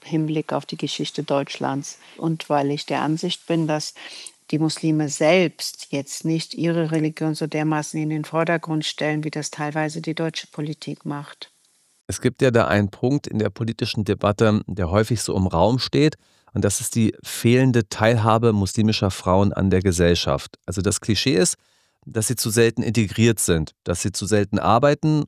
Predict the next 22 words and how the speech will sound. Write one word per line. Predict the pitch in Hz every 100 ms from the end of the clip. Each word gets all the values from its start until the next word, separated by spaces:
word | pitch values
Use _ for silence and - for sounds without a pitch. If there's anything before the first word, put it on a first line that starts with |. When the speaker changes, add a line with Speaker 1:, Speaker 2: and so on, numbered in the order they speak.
| -
Speaker 2:
und | 110 120 -
die | 110
deutsche | 98 101 107 107
Sprache | - - 101 104 95
nicht | 85 -
sprechen. | - - 73 - 65 - _ _ _
Praktisch | - 98 110 -
vom | 101 90
Heimatland | 107 117 113 107 104
nach | 87
Deutschland | - 107 - 117
geholt | 104 110 -
werden, | 107 101
aber | 92
hier | 90 113 113
nie | 117 123
wirklich | 101 98 95 -
ankommen. | 76 78 - 67 69 _ _ _ _ -
Die | 104
Grünen | - 120 196
schlagen | - 156 143 127
vor, | - 127 160 185